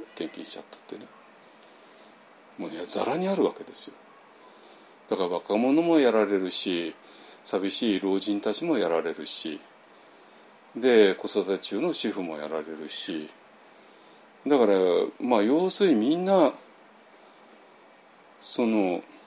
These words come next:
カルトっていうウイルスに対して、全然ワクチンがない、免疫がない、で、やられっぱなし。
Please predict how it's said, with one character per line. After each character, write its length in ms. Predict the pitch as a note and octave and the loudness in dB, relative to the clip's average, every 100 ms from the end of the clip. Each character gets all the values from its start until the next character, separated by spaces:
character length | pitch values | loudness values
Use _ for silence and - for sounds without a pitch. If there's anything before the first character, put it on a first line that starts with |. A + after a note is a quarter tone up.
| - - - - - - | -20 -20 -20 -20 -20 -8
カ 120 | - | -2
ル 80 | A2 | -2
ト 140 | - | -4
っ 20 | D#2+ - | -12 -12
て 80 | - | -10
い 100 | D3+ | -4
う 220 | F3+ G#2 F#2+ | -2 -2 -2
ウ 60 | |
イ 60 | F#2+ | -4
ル 60 | |
ス 160 | F2 F2+ | -6 -8
に 100 | D#2 | -8
対 220 | - F2 | -6 -6
し 80 | - | -8
て、 360 | - D#3+ F#2 - - - - - - - | 0 4 4 2 -12 -18 -18 -20 -20 -12
全 200 | - D3+ | -6 -6
然 420 | D#3+ F3 D3+ A#2+ - - - - - - - - - - - - - - - - - - - - | -2 2 2 0 -6 -20 -20 -20 -20 -20 -20 -20 -20 -20 -20 -20 -20 -20 -20 -20 -20 -20 -16 -2
ワ 100 | G#2+ | -2
ク 100 | - | 0
チ 160 | - E2+ | -4 -4
ン 60 | |
が 120 | D#2 | -8
な 220 | D#2+ G#2+ D2+ | -4 -4 -4
い、 120 | D2+ - - - - - - - | -10 -18 -20 -20 -20 -20 -12 -2
免 280 | G2+ F#2+ | 0 0
疫 160 | E2 F#2 | -2 -4
が 120 | E2+ | -4
な 200 | F#2 F#2+ | 0 -2
い、 120 | D#2+ - - - - - - - - - - | -2 -12 -20 -20 -20 -20 -20 -20 -20 -10 2
で、 100 | C#3 | 4
や 100 | G#2 | 6
ら 140 | G2+ | 4
れ 80 | F2+ | 0
っ 40 | |
ぱ 180 | - E2+ | -4 -8
な 120 | D#2 | -6
し。 320 | - - D#2+ | -6 -6 -8